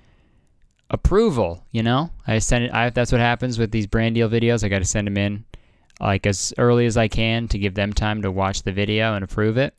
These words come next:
or if I have to make changes or anything. Um, and while it was in review,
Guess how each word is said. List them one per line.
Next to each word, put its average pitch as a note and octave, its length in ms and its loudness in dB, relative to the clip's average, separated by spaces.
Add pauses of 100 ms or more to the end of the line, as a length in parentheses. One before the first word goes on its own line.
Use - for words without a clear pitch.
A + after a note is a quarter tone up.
or A2 60 -2
if G2+ 100 -2
I G#2 40 0
have F#2+ 100 -4
to G#2 80 -10
make F#2 160 -6
changes C3 500 0
or C3 100 2
anything. C3 500 -2 (580)
Um, G2+ 640 0 (360)
and G#2+ 80 0
while B2 240 4
it B2 80 0
was A#2 160 -2
in A#2+ 160 0
review, G#2+ 680 2